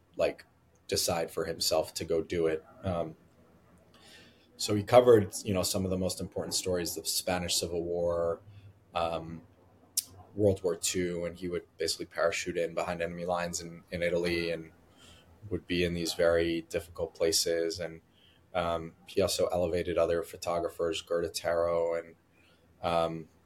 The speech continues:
he, uh, he didn't really, like, take no for an answer. He kind of just did it his own way, um, and asked for, didn't ask for permission. He asked for forgiveness. And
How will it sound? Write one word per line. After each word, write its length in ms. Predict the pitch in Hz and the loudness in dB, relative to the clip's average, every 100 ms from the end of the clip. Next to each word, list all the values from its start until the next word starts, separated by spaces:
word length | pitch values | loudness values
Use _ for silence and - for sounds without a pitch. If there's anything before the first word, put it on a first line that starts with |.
| _ _ _ _ _ - - | _ _ _ _ _ -8 -8
he, 420 | - - 95 90 | -6 0 2 4
uh, 440 | 87 87 87 85 - - - _ _ _ | 4 4 4 2 -2 -16 -20 _ _ _
he 180 | - 98 | -10 0
didn't 280 | 104 113 - | 0 0 0
really, 340 | 101 107 110 | 2 4 4
like, 280 | 104 95 - | 4 2 -2
take 240 | - 95 95 | -6 -4 -2
no 200 | 95 92 | -2 -2
for 220 | - 95 | -4 -2
an 60 | |
answer. 320 | 101 98 - 80 | 0 -2 -2 -4
He 80 | |
kind 220 | 80 90 87 | -4 -6 -6
of 60 | |
just 220 | 82 80 | -8 -4
did 140 | - - | -2 -2
it 120 | - | -2
his 180 | 92 90 | -2 -2
own 260 | 85 82 | -2 -2
way, 300 | 80 85 117 - _ _ _ - | 0 0 0 -6 _ _ _ -4
um, 480 | 90 85 82 80 - | 0 0 -2 -6 -4
and 480 | 90 85 82 82 - - _ 92 | -2 0 -2 -4 -10 -16 _ 4
asked 300 | 90 - - | 4 4 -2
for, 420 | 95 87 85 - _ _ _ _ _ _ - | 2 4 2 -4 _ _ _ _ _ _ 0
didn't 180 | 110 98 | 2 4
ask 240 | 95 - | 2 0
for 240 | 95 90 | 2 0
permission. 800 | 82 - 92 90 - 101 101 95 - _ | 0 -4 -4 -2 0 0 0 -2 -8 _
He 160 | - | 0
asked 180 | 92 - | 0 0
for 80 | 87 | -6
forgiveness. 640 | - 92 95 104 107 110 | -8 -6 -4 0 0 0
And 220 | 92 85 | -2 -6